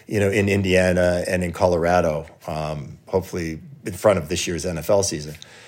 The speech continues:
Um, the, the experience to the end user is completely in sync with just being a Score user. So for, in other words, once you registered in New Jersey for Score Bet, 'cause you had to do it separately because there's all the re-, rules and regulations, and we had to get licensed, which was a whole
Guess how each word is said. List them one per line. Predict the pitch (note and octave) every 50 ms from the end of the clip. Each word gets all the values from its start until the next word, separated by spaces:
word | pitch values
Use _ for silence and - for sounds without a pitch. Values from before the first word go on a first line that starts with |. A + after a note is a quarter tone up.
| - - - - _ -
Um, | - F#2 F2+ E2+ E2+ E2+ D#2 - - _ _ _ _ _ _ -
the, | - - A#2 A2
the | A2 A#2 A2+ A#2+
experience | G#2+ - - - E3 F3 G3 F#3+ - -
to | C#3
the | B2+ B2+
end | B2 A#2 G2+
user | G2+ C3 D#3+ D#3+ A#2+ G#2+ F#2 E2+ F2+
is | E2+ - G#2 G#2 G#2 G#2
completely | - - - G#2+ G#2 - - D3+ D#3+ D#3 - C3+ A#2 G#2+ G#2 G#2 G#2 G#2
in | G#2+ - - A2 G#2 G#2
sync | G2 - - - - D3 B2 A2 G#2 F#2+ - -
with | - G#2 G2
just | - A#2 - -
being | A#2+ G#2 G2+ G2+
a |
Score | F2+ - - - A2 G2 G2
user. | F#2+ F2+ E2+ E2 D#2 - -
So | - - - B2
for, | - B2+ B2
in | C3
other | D3+ E3 D#3+ C3
words, | A2+ A2 A2 G#2 G#2+ G2+ - - - - -
once | C3 C3+ D#3+ G3+ - -
you | F3+ D#3+ C3+
registered | A2+ B2 B2 B2 A#2+ C3+ A2+ - - A#2+ A2 G2+
in | G2 F#2
New | G2 G2 F#2
Jersey | F2+ A2 A2 A2 F#2+ F#2+ G2+ F2
for | E2 - - - - F#2+
Score | - - - F#2+ F2+
Bet, | E2+ E2 F2+ E2 D#2+ -
'cause | - F#2+ F2
you | G#2+
had | G#2+ A#2 B2 B2
to | A#2
do | F#2 A2+ G2
it | F#2
separately | F#2 - - G#2 F2+ - - D#2 E2 F2 F2+
because | E2+ F2+ F2+ E2+ E2
there's | F2+ E2+ F2+
all | G#2 F#2+ F#2+ G2 F#2+
the | F#2 F#2+ F2+
re-, | E2 F#2 F2+ F2+ -
rules | - G2+ G2+ G2+ F#2+ G2 F#2+ F2+ E2
and | F2+ F2
regulations, | E2+ F2+ F#2+ E2+ F#2 F2+ F2 F2 F2 F2 - - G2 F2 E2 F2 E2+ F2
and | F2 E2+
we | E2+
had | E2 F2 F2
to | F#2 F#2
get | G2 F#2 F2
licensed, | E2+ E2+ F2+ F#2+ F2 - - F#2 F2 F2 F2 - -
which | F#2 F2 -
was | - F2+
a | F2
whole | D#2+ G2+ G#2+ G2+ -